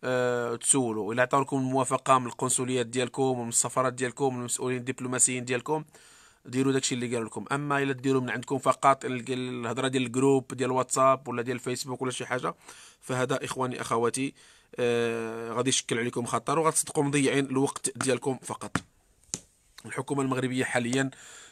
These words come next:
آه، في اخر تصريح ديال، آه، رئيس الحكومه السيد سعد الدين العثماني، اكد بالواضح انه حالياً لا توجد اي رحلات داخل، يعني، آه، داخل ارض الوطن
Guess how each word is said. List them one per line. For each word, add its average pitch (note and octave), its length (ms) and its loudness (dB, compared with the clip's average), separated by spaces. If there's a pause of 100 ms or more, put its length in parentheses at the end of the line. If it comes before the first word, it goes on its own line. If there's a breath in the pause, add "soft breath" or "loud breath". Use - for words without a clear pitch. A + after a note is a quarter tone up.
آه، A#2 880 0
في - 140 -10
اخر C3+ 280 2
تصريح B2 400 2
ديال، A#2+ 320 -2
آه، A2 580 -4
رئيس A#2 280 0
الحكومه B2 640 -2
السيد A#2+ 380 2
سعد G#2 180 4
الدين A2+ 200 -6
العثماني، A2+ 520 -2
اكد A#2+ 480 0
بالواضح A2+ 480 -4 (420 loud breath)
انه A#2 320 0
حالياً B2 420 2
لا A#2+ 200 -2
توجد A#2 380 -4
اي A#2+ 220 -2
رحلات A2+ 580 -2
داخل، A2+ 460 -4
يعني، A2 580 -4
آه، A2 800 -10
داخل B2 280 -2
ارض A#2 220 -4
الوطن C3 320 -2